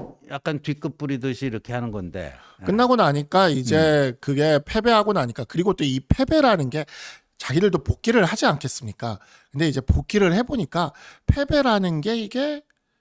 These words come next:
Speaker 2: 이길 수도 있는 것 같은 패배 느낌이거든요.
Speaker 1: 음.
Speaker 2: 그러니까 이준석이랑 김문수 표를 더하면 묘하게 이재명 표보다 조금 높아요.
Speaker 1: 이만 몇천 표 더 많더라고요.
Speaker 2: 예,
Speaker 1: 예.
Speaker 2: 이만 몇천 표가
Speaker 1: 음,
Speaker 2: 많아요.
Speaker 1: 음.
Speaker 2: 아주 조금 높아요.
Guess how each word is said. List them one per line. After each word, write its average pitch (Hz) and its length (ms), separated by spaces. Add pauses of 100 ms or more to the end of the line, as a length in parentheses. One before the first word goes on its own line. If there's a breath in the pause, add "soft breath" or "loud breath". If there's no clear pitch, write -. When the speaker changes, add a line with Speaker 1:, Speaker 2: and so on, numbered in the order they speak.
(260)
Speaker 2:
이길 131 280
수도 - 220
있는 113 320
것 240 160
같은 - 260
패배 - 240 (300)
느낌이거든요. 98 760
Speaker 1:
음. 78 140 (280 soft breath)
Speaker 2:
그러니까 208 360 (560 soft breath)
이준석이랑 233 880
김문수 220 460
표를 262 320
더하면 127 540 (560 soft breath)
묘하게 339 680
이재명 233 420
표보다 - 260
조금 - 220
높아요. - 260 (180)
Speaker 1:
이만 156 440
몇천 123 280
표 143 120
더 135 120
많더라고요. 98 540
Speaker 2:
예, 127 540
Speaker 1:
예. 139 40
Speaker 2:
이만 196 200
몇천 143 260
표가 113 200
Speaker 1:
음, 104 40
Speaker 2:
많아요. 87 180 (180)
Speaker 1:
음. 80 80 (200)
Speaker 2:
아주 - 140
조금 254 260
높아요. 123 300